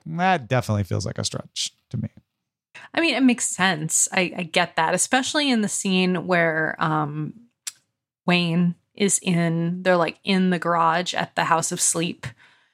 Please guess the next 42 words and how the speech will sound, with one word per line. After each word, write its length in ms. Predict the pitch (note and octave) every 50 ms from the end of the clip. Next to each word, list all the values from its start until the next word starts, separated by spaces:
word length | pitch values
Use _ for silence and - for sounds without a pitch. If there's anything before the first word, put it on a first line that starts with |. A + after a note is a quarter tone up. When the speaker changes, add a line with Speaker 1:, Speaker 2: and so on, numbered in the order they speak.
| _ _ _ _ _ _ _ _ _ _ _ _
Speaker 2:
and, 440 | - G3 F#3+ F3+ E3 D#3+ D#3+ E3 E3
um, 520 | F3+ E3 D#3 D3+ D3+ D3+ - - - D3 - _ _ _
the 80 | F#3
car 480 | F3+ - - F3+ F3 E3 D#3+ E3 E3 E3
is, 200 | - F3+ E3 -
like, 200 | E3 D#3 D3+ -
responding 560 | D#3+ D#3 - - D#3 D3+ D3+ D3+ D#3+ E3 E3+
to 100 | E3 F3
him 420 | E3+ E3 F3+ E3+ E3+ F3 F#3 F#3 - _ _ _ _ _ _ _ _ _ _
and, 100 | - F3+ E3+
like, 160 | E3 D#3+ -
locking 400 | E3+ E3+ D#3 D#3+ - - F3+ F3
the 80 | E3 E3
doors 800 | D#3+ G#3 G#3 G#3 G3+ G3 G3 F#3+ F#3 F#3 F#3 F3+ F3 - -
and, 100 | F3 D3+
Speaker 1:
Yeah. 360 | C3+ D3 D3 D3 D3 C#3+ C#3+
Speaker 2:
like, 160 | C#3+ B2+ - -
you 80 | E3
know, 100 | E3 D#3+ -
kicking 300 | - - G#3 - - F3+
him 80 | E3+ D#3+
Speaker 1:
Yeah, 80 | D#3 D#3
Speaker 2:
back. 280 | - F#3 F3+ F3 E3+ F3
Speaker 1:
okay. 140 | C#3+ A#2+
Speaker 2:
Like, 80 | B2+ C#3+
Speaker 1:
Maybe 60 | E3+ A3+
Speaker 2:
that 80 | B3 A#3+
Speaker 1:
it's 80 | F3+
not 60 | G3+
Speaker 2:
felt 60 | F3+ D#3
Speaker 1:
as 60 | C#3+
Speaker 2:
a 40 | -
Speaker 1:
much 140 | D3+ - -
Speaker 2:
little 40 | B2+
Speaker 1:
of 40 |
a 80 | A#2+ -
stretch 260 | - - C3+ B2+ A#2 D#3+
Speaker 2:
Christine-ish. 400 | D#3+ D#3 D#3+ - - - - C#3
Speaker 1:
as, 160 | B2+ G#2+ A#2
as 300 | C3+ - C#3 B2+ A2+ G#2+
I 80 | A2
thought. 400 | G2 - A2 G2+ F#2+ F2+ F#2+ G#2